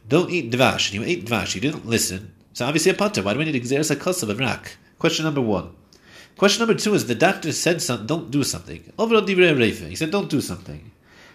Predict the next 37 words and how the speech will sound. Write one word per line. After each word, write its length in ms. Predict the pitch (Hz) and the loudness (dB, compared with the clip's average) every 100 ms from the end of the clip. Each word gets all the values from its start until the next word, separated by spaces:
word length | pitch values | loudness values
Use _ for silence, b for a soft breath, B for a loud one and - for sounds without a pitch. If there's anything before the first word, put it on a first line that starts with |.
| B | B
So 160 | - 127 | -2 0
why 180 | 117 196 | 2 2
does 140 | 254 | 2
the 80 | 196 | 0
Gemara 360 | 147 156 165 139 | 0 0 0 0
end 360 | 170 180 135 | 0 0 0
this 320 | 117 113 - - _ _ _ | -2 -2 -6 -14 _ _ _
tan-, 320 | - 139 135 131 - | -4 -4 -4 -10 0
tangent? 560 | 233 143 98 87 - | 0 2 -4 -6 -10
Mipnei 260 | 131 147 156 | -8 -2 0
shedvash 760 | - 107 104 123 208 214 208 | 0 0 -2 0 2 2 -2
v'kol 400 | 123 120 - 202 | -4 -2 2 2
mi 120 | 190 | 2
min 120 | 170 120 | -2 0
esika 560 | 101 - 196 185 175 | -2 -4 0 0 0
kashen 360 | - 202 - 180 | -4 -2 -2 -4
lamaka. 540 | 170 123 98 - 82 - _ _ b b b b b b - | -4 -2 -4 -6 -12 -16 _ _ b b b b b b -12
It 120 | 110 | -6
seems 300 | - 226 190 | -4 -4 0
like 140 | 131 | 0
the 100 | 120 | 0
Gemara 200 | 117 170 | 0 2
is 100 | 180 | 2
giving 200 | 147 143 | 2 0
a 80 | 135 | -2
reason 640 | 139 247 269 156 123 135 - _ _ b b b b | -2 -2 0 2 0 -2 -16 _ _ b b b b
why 300 | 107 151 175 | 4 6 6
he 160 | 160 | 4
shouldn't 280 | 160 180 175 | 2 0 0
have 140 | 156 139 | 0 0
eaten 280 | 160 131 | -8 -10
the 100 | 135 | -6
dvash 460 | 120 98 101 113 - | -6 -2 0 0 -2
or 40 | |
the 80 | 123 | -2
mina 180 | 131 139 | -4 -2
masika. 520 | 175 - 131 95 85 | -2 0 0 -2 -8